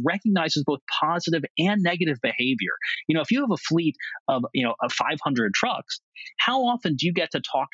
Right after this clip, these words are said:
to every single one of your drivers every single day? Probably pretty infrequently. Maybe if you have, you know, a, a, a stand down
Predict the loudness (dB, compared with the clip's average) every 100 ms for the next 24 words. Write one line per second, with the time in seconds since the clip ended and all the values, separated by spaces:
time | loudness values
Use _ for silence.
0 | -2 -2 0 -2 0 0 2 0 2 2
1 | 0 0 0 0 0 -2 -2 -2 -2 -2
2 | -2 0 2 2 2 0 -2 -8 _ _
3 | _ _ -2 0 2 2 2 0 -2 0
4 | 2 2 0 0 2 4 4 2 2 0
5 | 0 0 0 2 2 0 0 -2 -2 -2
6 | -2 -2 0 0 2 2 0